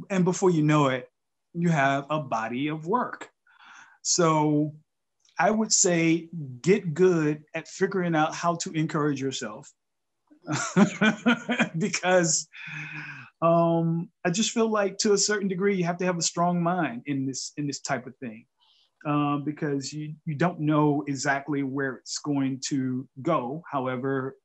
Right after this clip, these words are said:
if you feel like in your heart that this is something that you're supposed to be doing, then you have to encourage yourself and realize that you're having those feelings for a reason.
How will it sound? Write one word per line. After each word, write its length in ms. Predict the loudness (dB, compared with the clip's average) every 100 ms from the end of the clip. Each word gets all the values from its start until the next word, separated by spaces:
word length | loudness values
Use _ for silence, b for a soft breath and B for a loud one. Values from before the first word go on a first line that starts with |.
| -14
if 140 | -14 -10
you 120 | -8
feel 320 | -2 4 4 4
like 300 | 2 0 0
in 120 | 2
your 160 | 2
heart 220 | 2 0 0
that 220 | -6 -6
this 160 | -6 -2
is 100 | -2
something 300 | -2 -2 -2
that 200 | -4 -4
you're 140 | -4
supposed 500 | -2 -4 -2 -2 -2
to 60 | -4
be 140 | -4
doing, 500 | -2 0 0 -2 -6 -10 B B B B -2
then 180 | 0
you 140 | 0 -2
have 280 | 0 0 -2
to 360 | -2 0 -2 -6 -12 _ _ _
encourage 420 | -2 0 0 0 -2
yourself 300 | -4 -4 -4
and 100 | -2
realize 460 | 0 0 -2 -4
that 200 | -4 -6 -4
you're 100 | -4
having 280 | -2 -2
those 220 | 0 0 -2
feelings 400 | 0 0 0 -2
for 260 | -4 -2
a 40 | -2
reason. 400 | -2 -4 -6